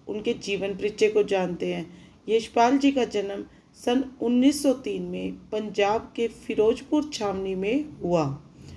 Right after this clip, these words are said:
प्रारंभिक शिक्षा कांगड़ा में ग्रहण करने के बाद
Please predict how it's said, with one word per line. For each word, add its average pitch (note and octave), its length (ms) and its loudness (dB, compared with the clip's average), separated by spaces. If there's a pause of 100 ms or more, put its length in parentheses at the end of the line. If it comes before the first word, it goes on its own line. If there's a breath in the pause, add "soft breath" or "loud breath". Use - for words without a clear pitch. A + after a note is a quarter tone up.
(380 loud breath)
प्रारंभिक B3 560 4
शिक्षा A#3 520 -2 (380 loud breath)
कांगड़ा A#3 440 4
में C#4 280 6
ग्रहण G3+ 280 0
करने G3+ 360 -4
के G#3+ 300 -2
बाद G3 360 0